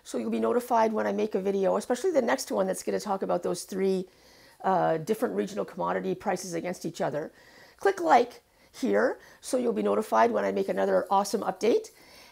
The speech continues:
And if you are interested in the full five hundred individual softwood lumber and panel commodity prices that we track every week, that we update every Friday, go on my website. There's a link here in the caption. Fill out the form.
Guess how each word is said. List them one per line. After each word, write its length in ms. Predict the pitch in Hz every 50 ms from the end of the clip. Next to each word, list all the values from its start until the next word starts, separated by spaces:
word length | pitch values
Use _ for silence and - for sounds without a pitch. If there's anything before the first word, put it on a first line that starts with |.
| _ _ _
And 400 | 262 240 240 240 233 233 226 - -
if 160 | 262 262 -
you 140 | 285 240 247
are 220 | 269 311 349 392
interested 560 | 349 330 - 339 - - - 269 285 320 - - -
in 100 | - 208
the 80 | 208
full 280 | 208 - - 247 254 254
five 300 | 254 - 254 233 233 233
hundred 380 | 226 226 233 214 214 214 208 -
individual 560 | - 214 202 202 190 202 190 - 202 190 190
softwood 340 | 190 - 190 190 - 202 185
lumber 280 | 190 185 185 185 180
and 100 | 175 175
panel 500 | - - 202 185 185 185 180 180 180 - - - - - _
commodity 380 | - 214 196 180 185 185 190
prices 380 | 185 - 226 226 262 277 262 247
that 100 | 254 247
we 80 | 247 240
track 360 | 220 - - 240 233 240 240
every 220 | 247 226 226 214
week, 300 | 214 220 226 233 233 - - - - - - - _
that 120 | 208 196
we 120 | 208 202 165
update 300 | - 208 - 208 202 202
every 160 | 208 196 196
Friday, 640 | - - 208 208 202 202 202 202 196 202 202 208 214 - - - - _ - - - _ _ _ _ _ _
go 200 | - - 226 226
on 120 | 226 220 214
my 100 | 214 208
website. 480 | 208 208 208 214 - - 226 220 214
There's 160 | 214 202 185 -
a 60 | 180
link 200 | 175 185 190 185
here 260 | - 202 196 190 180
in 60 | 175
the 60 | 170
caption. 640 | 170 - 220 240 240 247 - - 269 247 247 254 254 - - - - - _
Fill 200 | - - 214 214
out 120 | 190 190
the 40 | 185
form. 460 | - - 262 294 311 330 320 - -